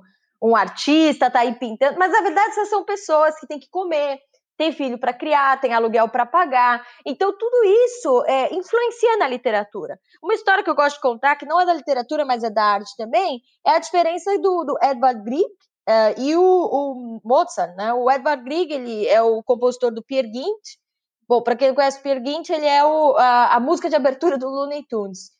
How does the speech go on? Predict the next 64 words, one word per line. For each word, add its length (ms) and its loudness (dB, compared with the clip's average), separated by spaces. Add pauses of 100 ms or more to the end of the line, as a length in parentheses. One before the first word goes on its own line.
(280)
E 80 0
o 40 0
Mozart 360 2
não 100 -2
precisa 180 -4
explicar 380 0
quem 260 -2
é. 120 -4 (440)
Mas 340 2 (180)
existe 300 0
uma, 140 2
é 140 2
uma 160 2
coisa 180 -2
interessante, 560 0
porque 320 0
o 140 2
Edvard 340 2
Grieg, 300 -8
quando 220 -2
você 220 -6
fala 260 2
de 120 -8
música 380 -10
clássica, 420 -4
pra 140 -10
quem 200 -12
conhece, 540 -4 (300)
ele 160 2
é 80 4
um 60 4
compositor 520 0
que 80 -4
é 60 0
bom, 380 2 (260)
mas 200 2
não 200 2
é 100 4
um 80 2
compositor 460 -4
do 80 -6
nível 260 -8
do 100 -14
Mozart. 460 -10
O 60 -8
Mozart, 440 0
ele 180 -4
é, 260 2
talvez, 480 0
tem 160 -6
gente 220 -8
que 120 -6
fala 480 2
que 180 -6
é 100 0
o 80 -4
maior 380 2
compositor 480 -8
que 80 -20
já 140 -12
existiu, 340 -14
era 120 0
um 80 -4
gênio. 480 0